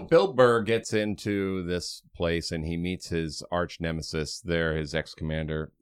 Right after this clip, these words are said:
Speaker 2: and he sits down and he gets this look in his eye. He flips a switch. His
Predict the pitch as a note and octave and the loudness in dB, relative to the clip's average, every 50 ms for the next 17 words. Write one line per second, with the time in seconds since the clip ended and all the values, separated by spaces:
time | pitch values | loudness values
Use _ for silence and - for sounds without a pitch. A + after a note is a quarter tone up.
0 | _ _ D2 D2+ D#2 D#2 D#2 D2+ D2 D2 C#2 B1 E2 F2+ F2 - - F#2 F2 - | _ _ -2 0 0 2 0 0 -2 -4 -4 -4 -6 -6 -4 -4 -4 -4 -6 -6
1 | - - - E2 D#2+ E2 E2 D#2+ D#2+ D#2+ - _ D#2 D2+ C#2+ D2+ E2 E2 D2 E2+ | -12 -6 -4 -4 -2 -2 -4 -4 -6 -6 -8 _ -10 -8 -6 -6 -6 -6 -4 -4
2 | E2 D#2+ - - - E2+ D#2 C#2+ - - - B1+ D2+ D2 D2 D2+ E2 F2 - - | -4 -4 -4 -6 -6 -6 -6 -6 -8 -12 -12 -10 -8 -6 -4 -2 -4 -4 -4 -4
3 | A2 F#2+ F#2+ G#2 F2+ D#2 D2 C2+ B1 - - - - _ _ _ _ _ _ _ | -6 -4 -4 -6 -6 -6 -8 -8 -8 -12 -16 -20 -20 _ _ _ _ _ _ _
4 | _ _ _ _ _ _ _ _ _ _ _ _ _ - F#2 E2 - - - A#2 | _ _ _ _ _ _ _ _ _ _ _ _ _ -6 -6 -6 -4 -2 -2 -2
5 | C3+ - - G#2+ F#2+ - - - G2+ G2 E2+ - - - - E2 - | -2 -2 -8 -12 -10 -12 -12 -6 -4 -4 -4 -4 -8 -10 -10 -10 -10